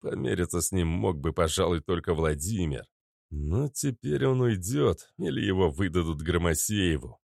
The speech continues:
и останется в деревне одна сила. И она при нем, а у него планы. Планы путанные, наглые, кровавые, величественные, как диалоги тех дурацких исторических пьес, в которых он играл.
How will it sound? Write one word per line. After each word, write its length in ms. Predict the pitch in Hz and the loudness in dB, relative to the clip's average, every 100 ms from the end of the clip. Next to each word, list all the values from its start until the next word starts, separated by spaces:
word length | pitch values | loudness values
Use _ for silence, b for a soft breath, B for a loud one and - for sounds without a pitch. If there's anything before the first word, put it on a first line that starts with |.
| - | -8
и 100 | 101 | -2
останется 800 | 87 80 - - - 90 73 87 | 0 2 0 -2 -2 -2 -2 -4
в 80 | 71 | -4
деревне 680 | 71 90 92 85 80 80 80 | -2 0 2 2 2 0 2
одна 520 | 71 76 87 90 76 | 0 -2 0 0 0
сила. 600 | - 90 78 71 58 - _ _ - | -2 -4 -4 -4 -6 -12 _ _ -8
И 140 | - | -2
она 480 | 127 113 95 101 98 | 0 0 0 0 -2
при 280 | - 92 87 | 0 0 2
нем, 440 | 87 107 85 73 _ - | 2 2 2 -2 _ -6
а 180 | - 92 | 0 2
у 120 | 82 | 2
него 300 | 80 73 76 | 0 -2 -4
планы. 720 | - 87 87 80 73 65 - _ _ _ _ - | -2 0 2 2 0 -4 -12 _ _ _ _ -8
Планы 680 | 80 80 139 151 135 127 - | -2 0 0 0 0 -2 -4
путанные, 640 | - 147 120 123 117 117 117 | -8 -6 -4 -2 2 2 2
наглые, 800 | 110 117 127 123 104 80 71 67 | 2 2 2 0 0 0 -2 -4
кровавые, 800 | - 156 131 101 120 90 87 78 | -4 0 2 2 2 2 2 0
величественные, 1200 | 76 87 85 117 107 - 87 - 82 76 71 65 - | 0 0 0 0 -2 -2 -4 -2 -4 -2 -4 -8 -6
как 280 | 196 101 | -4 -2
диалоги 580 | 80 98 87 90 98 78 | -2 2 2 2 -2 -4
тех 340 | 73 90 73 71 | -4 -4 -4 -2
дурацких 640 | 95 90 85 - 82 90 | 0 2 2 0 -6 -8
исторических 800 | 90 95 90 80 85 - 80 _ | -2 0 0 -2 -4 -4 -8 _
пьес, 360 | 104 104 104 - | -4 0 0 0
в 160 | _ - | _ -2
которых 460 | 107 104 82 - | 0 2 0 0
он 160 | 85 82 | -2 -2
играл. 480 | 71 95 90 69 | 0 2 2 2